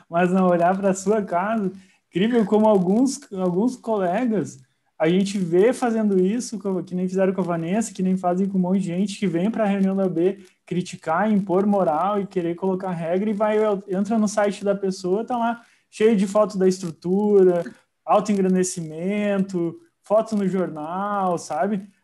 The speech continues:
Ah, entrevista paga em jornal. Nossa, assim, ó, eu fico, eu fico admirado de como pode a gente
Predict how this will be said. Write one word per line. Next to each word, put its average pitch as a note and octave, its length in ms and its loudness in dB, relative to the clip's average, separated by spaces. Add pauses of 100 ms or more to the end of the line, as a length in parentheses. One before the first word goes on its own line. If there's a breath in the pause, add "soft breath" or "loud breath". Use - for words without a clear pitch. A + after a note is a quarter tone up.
Ah, E3 240 0
entrevista F#3 760 -4
paga F#3+ 520 -2
em F3+ 80 -4
jornal. F3 360 -10
Nossa, A3+ 320 -4
assim, A3+ 260 -2
ó, F#3 100 -2
eu D#3 400 -4
fico, A3+ 720 -2
eu F#3 80 0
fico A#3+ 320 -4 (160)
admirado G#3+ 600 0
de A#3 100 -2
como C4+ 360 2
pode D4 520 -2 (320)
a G#3 100 2
gente B3 300 0